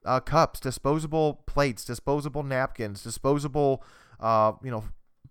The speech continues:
forks and spoons and knives, disposable bowls. And you're gonna use that as your fucking kitchen. Don't pay for a fucking microwave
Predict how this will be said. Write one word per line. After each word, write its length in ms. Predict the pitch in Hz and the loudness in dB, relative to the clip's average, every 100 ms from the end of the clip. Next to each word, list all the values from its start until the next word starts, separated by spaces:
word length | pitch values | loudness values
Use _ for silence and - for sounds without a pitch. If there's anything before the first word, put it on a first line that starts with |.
| _ _ - | _ _ -20
forks 400 | - 160 165 - | -2 0 0 -4
and 80 | 135 | -10
spoons 320 | - 151 147 | -4 -2 -2
and 120 | 131 | -4
knives, 420 | 117 120 104 92 | -2 0 -2 -6
disposable 560 | 120 - 147 151 139 131 | -12 -4 -4 -4 -6 -8
bowls. 640 | 104 123 127 95 - - _ _ _ _ _ _ _ _ _ _ _ - | -4 0 0 -2 -10 -18 _ _ _ _ _ _ _ _ _ _ _ -10
And 140 | 123 | -4
you're 100 | 139 | -2
gonna 160 | 170 185 | 0 0
use 300 | 139 165 120 | 0 -4 -2
that 500 | 127 180 139 143 _ _ _ _ _ _ _ | 0 2 0 -2 _ _ _ _ _ _ _
as 240 | 143 165 165 | 0 2 0
your 80 | |
fucking 380 | 180 175 170 175 | -2 -4 -4 -6
kitchen. 440 | - 196 - 90 - _ _ _ _ _ _ - | -6 -6 -6 -10 -14 _ _ _ _ _ _ 2
Don't 280 | 135 170 170 | 4 4 4
pay 240 | 165 180 | 2 2
for 280 | 165 170 170 | 2 0 2
a 120 | 139 | 2
fucking 420 | - - 147 175 | 0 -2 0 -2
microwave 880 | 147 131 135 135 123 113 110 135 - | 2 2 2 -2 0 2 2 0 -6